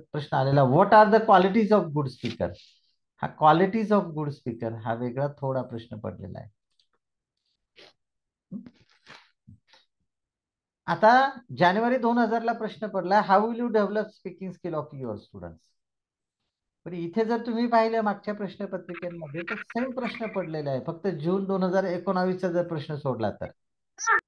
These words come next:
याचा अर्थ याच्यावरती जर प्रश्न पडणार असेल तर तो developing speaking skill वरतीच प्रश्न पडेल.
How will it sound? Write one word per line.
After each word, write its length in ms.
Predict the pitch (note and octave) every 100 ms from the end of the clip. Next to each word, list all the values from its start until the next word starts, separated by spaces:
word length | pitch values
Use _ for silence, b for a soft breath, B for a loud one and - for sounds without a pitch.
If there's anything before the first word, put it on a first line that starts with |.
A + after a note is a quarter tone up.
| _ _ _ _ _ _ _ _ _ _ _ _ _ _ _ _ _ _ _ _ _ _ _ _ _ _ _ _ _ _ _
याचा 300 | C3+ D3+ A#3
अर्थ 260 | A3+ F3 D3+ F#3+ - - _ _ _ _ _ _ -
याच्यावरती 560 | C3+ D#3 A3+ A#3 A3 A#3+
जर 160 | C4
प्रश्न 320 | B3+ B3 -
पडणार 380 | A3+ A#3 G3+ G3+
असेल 420 | F#3+ F#3 F#3 E3+
तर 100 | F#3
तो 360 | E3+ G3+ G3+ G3 _ B2+
developing 540 | C#3+ D#3+ F#3 F#3+ F#3+
speaking 440 | - - E3+ F3
skill 260 | E3 - E3
वरतीच 360 | E3 D#3 D3+ C#3
प्रश्न 300 | C#3 - G#2+
पडेल. 260 | G2 D#2+